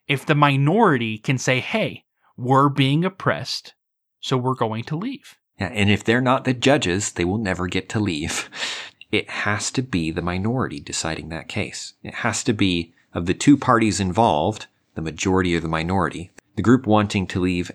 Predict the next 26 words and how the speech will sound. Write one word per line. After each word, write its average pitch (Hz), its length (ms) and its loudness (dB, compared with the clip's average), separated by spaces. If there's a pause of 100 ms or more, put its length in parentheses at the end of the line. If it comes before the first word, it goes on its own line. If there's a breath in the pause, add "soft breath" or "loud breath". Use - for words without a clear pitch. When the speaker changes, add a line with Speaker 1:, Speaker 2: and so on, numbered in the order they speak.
Speaker 2:
and 82 160 -4
the 92 60 -4
people 107 400 -4
in 80 180 -8
power. 76 540 -4 (1040)
You 98 120 0
have 120 340 -2
to - 120 -2
let 87 260 0
the 87 60 -8
people 85 720 -2
wanting 82 420 -4
to - 160 -10
leave 80 440 -8 (120)
be 80 120 -4
the 78 120 -8
judges. - 540 -6 (720)
You 85 100 -4
have 107 260 -2
to 117 80 0
say 80 420 2
they 92 300 2
think 101 260 -4
it's - 200 -6
extreme - 420 -6
enough. 69 400 -10